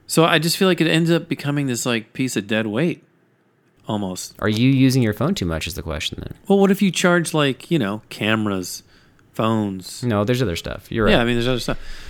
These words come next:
Speaker 1: So, I mean,
Speaker 2: So we,
Speaker 1: Yeah.
Speaker 2: yeah, but we've only brought the solar charger on a couple trips, and I feel like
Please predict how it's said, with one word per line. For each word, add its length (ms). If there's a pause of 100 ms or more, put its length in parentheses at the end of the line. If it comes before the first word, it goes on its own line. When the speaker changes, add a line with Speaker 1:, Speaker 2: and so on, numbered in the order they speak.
Speaker 1:
So, 200
I 80
mean, 320 (320)
Speaker 2:
So 200
we, 360
Speaker 1:
Yeah. 180
Speaker 2:
yeah, 140
but 80
we've 160
only 180
brought 220
the 80
solar 240
charger 800 (460)
on 160
a 40
couple 200
trips, 340
and 80
I 60
feel 200
like 380